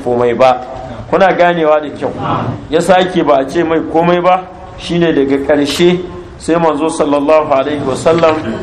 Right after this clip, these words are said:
sai yake ba shi amsa. Kuna ganewa da kyau? Kamar yadda ya zo nan Ibn Kathir ya kawo maganar, yake cewa da ya gama fassarar ta sai yake cewa, "Wa hadha al-amru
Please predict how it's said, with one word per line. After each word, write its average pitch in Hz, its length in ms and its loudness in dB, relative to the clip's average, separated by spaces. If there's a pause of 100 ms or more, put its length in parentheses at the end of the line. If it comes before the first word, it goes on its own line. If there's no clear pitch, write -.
(180)
sai - 160 -2 (160)
yake 143 260 2
ba 170 160 4
shi - 220 -2
amsa. 165 420 2 (280)
Kuna 165 240 4
ganewa 151 460 2
da 135 80 -6
kyau? 135 220 -4 (1300)
Kamar 165 200 2
yadda 185 260 2
ya 170 100 2
zo 170 200 0
nan 175 140 -2
Ibn 160 220 -4
Kathir 143 260 -2
ya 147 160 0
kawo 160 200 4
maganar, 180 400 2 (500)
yake 175 420 2
cewa 170 560 2 (360)
da 131 80 0
ya 175 120 4
gama 190 340 2
fassarar 175 460 0
ta 156 80 -4
sai 160 200 0
yake 147 200 0
cewa, 143 240 2
"Wa 139 120 2
hadha 190 260 2
al-amru 180 560 0